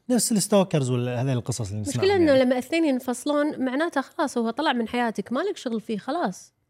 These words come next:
Speaker 1: هذا البديهي وهذا
Speaker 2: هذا
Speaker 1: اللي إحنا
Speaker 2: الطبيعي،
Speaker 1: نعرفه.
Speaker 2: المفروض تفتكون من بعض خلاص.
Speaker 1: <laughs>
Speaker 2: والله.
Speaker 1: المهم، أنا أحس إني طوفت شيء بالإعداد، بس إحنا
Speaker 2: شنو؟
Speaker 1: اللي هو سالفة الإدراك.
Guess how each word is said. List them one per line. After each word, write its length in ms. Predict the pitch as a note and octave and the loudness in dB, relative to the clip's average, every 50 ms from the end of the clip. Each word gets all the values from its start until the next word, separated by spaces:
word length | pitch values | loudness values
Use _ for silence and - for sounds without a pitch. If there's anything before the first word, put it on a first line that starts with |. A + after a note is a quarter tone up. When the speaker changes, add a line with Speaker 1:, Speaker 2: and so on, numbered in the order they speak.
| _ | _
Speaker 1:
هذا 220 | - D3 E3 E3 E3+ | 0 2 2 4 4
البديهي 480 | D3 C3 C#3 C3 F3+ G3+ F#3 D3 D#3+ | 4 4 2 2 4 4 4 4 4
وهذا 260 | E3+ D3 C#3+ D3+ C#3 C#3+ | 4 4 4 4 4 4
Speaker 2:
هذا 80 | E4 | 4
Speaker 1:
اللي 100 | F4 F#4+ | 4 4
إحنا 140 | - C#4+ C#4+ | 2 4 4
Speaker 2:
الطبيعي، 180 | C#4 - F#4 F#4 | 4 6 4 4
Speaker 1:
نعرفه. 280 | E4+ D4+ C4 A#3 A3 | 4 2 2 2 2
Speaker 2:
المفروض 280 | A3 A#3+ B3+ B3+ D#4+ - | 0 -2 -2 -2 -4 -4
تفتكون 480 | - C#4+ - - C#4 C4 - F4+ F#4+ | -4 -6 -4 -2 -4 -2 0 2 4
من 160 | F4+ F4 D#4+ C4+ | 4 6 6 6
بعض 220 | D4+ C4+ C4 A3 | 6 4 4 4
خلاص. 500 | - - B3+ D4 E4+ D#4 B3+ - - - _ _ _ - | 2 0 0 2 2 0 0 -4 -10 -20 _ _ _ -6
Speaker 1:
<laughs> 680 | G#2 - - - - - - - _ _ _ _ _ | -6 -4 -6 -10 -14 -16 -20 -20 _ _ _ _ _
Speaker 2:
والله. 580 | A#3+ A#3+ D4 G4 B4 C5 B4+ A#4 F4 B3+ A3+ A3 - - - - - - - - _ _ _ _ _ _ _ _ _ _ _ _ _ _ _ - F4 | 0 2 2 4 6 6 8 8 8 6 4 0 -4 -14 -20 -20 -20 -20 -20 -20 _ _ _ _ _ _ _ _ _ _ _ _ _ _ _ 8 8
Speaker 1:
المهم، 460 | F#4+ F4+ F4 A3+ G#3+ F3 D3 - - - | 10 12 12 10 10 8 4 -2 0 4
أنا 160 | G3+ A3 A3 | 6 8 8
أحس 200 | F3 F#3 A3 - | 8 8 6 6
إني 100 | G#3+ G3+ | 6 6
طوفت 320 | - F3+ F3 F#3+ F#3+ F#3 - | 10 10 10 10 10 8 6
شيء 140 | G3 F3+ | 6 6
بالإعداد، 420 | D#3+ C#3+ C3+ A#2 A#2+ C#3 C3 A#2+ G#2 | 6 6 4 4 4 4 4 4 4
بس 240 | C3+ B2 - - - | 4 2 2 0 -2
إحنا 320 | F3+ - - - D#3+ - | -2 2 4 6 6 6
Speaker 2:
شنو؟ 100 | C#4+ C#4 - - _ _ - C#3+ | 4 2 -4 -12 _ _ -10 -6
Speaker 1:
اللي 180 | C#3+ C3+ C3+ C3 | -2 0 2 4
هو 140 | C#3 C3+ | 4 4
سالفة 340 | B2 - - C#3+ C#3 - C#3+ - | 2 4 4 4 4 2 2 0
الإدراك. 680 | C#3 B2+ C3+ A2+ E3 D#3+ D#3+ C3 - - - - - - | -2 -2 2 6 8 8 8 8 6 0 -10 -20 -20 -20